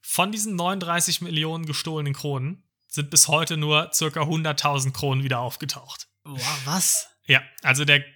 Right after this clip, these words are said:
Speaker 1: im Prinzip ist das gesamte Geld, ja, also hunderttausend Kronen, ja, circa zehntausend Euro, ist, haben sie wiederbekommen, der Rest ist komplett verschwunden.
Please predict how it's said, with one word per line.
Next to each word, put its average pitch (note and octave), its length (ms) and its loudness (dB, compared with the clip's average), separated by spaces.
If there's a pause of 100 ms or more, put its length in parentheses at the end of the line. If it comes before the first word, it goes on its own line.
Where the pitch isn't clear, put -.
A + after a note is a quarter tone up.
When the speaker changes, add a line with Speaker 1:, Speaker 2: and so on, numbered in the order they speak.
Speaker 1:
im D3 100 -2
Prinzip E3+ 380 0
ist - 100 2
das - 160 2
gesamte D3 460 2
Geld, C3+ 520 4
ja, D3+ 200 4
also C#3+ 260 0
hunderttausend D3 480 0
Kronen, F3+ 320 -2
ja, D3 240 2
circa D3 320 2
zehntausend D3 580 0
Euro, E3 440 -2 (960)
ist, C#3+ 100 -2
haben C#3+ 180 6
sie C3+ 120 2
wiederbekommen, E3 580 0
der C#3 160 2
Rest C#3+ 240 6
ist - 140 -2
komplett C#3 360 -2
verschwunden. C3+ 680 -2